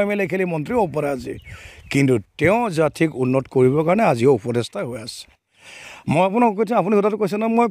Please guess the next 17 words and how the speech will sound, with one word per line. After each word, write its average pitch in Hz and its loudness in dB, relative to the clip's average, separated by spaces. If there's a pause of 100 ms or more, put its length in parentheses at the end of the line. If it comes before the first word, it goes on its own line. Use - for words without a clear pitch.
প্ৰমোদ 151 2
বড়োক 202 2 (100)
বহুত 151 2 (100)
ভাল 113 -2 (100)
পাওঁ। 110 -12 (1120)
প্ৰমোদ 247 2
বড়ো 240 4
যেতিয়া 196 4 (100)
সদৌ 151 2 (260)
বড়ো 202 2
ছাত্ৰ - -6
সন্থাৰ 180 0
সভাপতি 165 -2
হয়, 185 2
তেওঁ 165 2 (140)
খুব 151 4 (120)
ধুনীয়াকৈ 220 2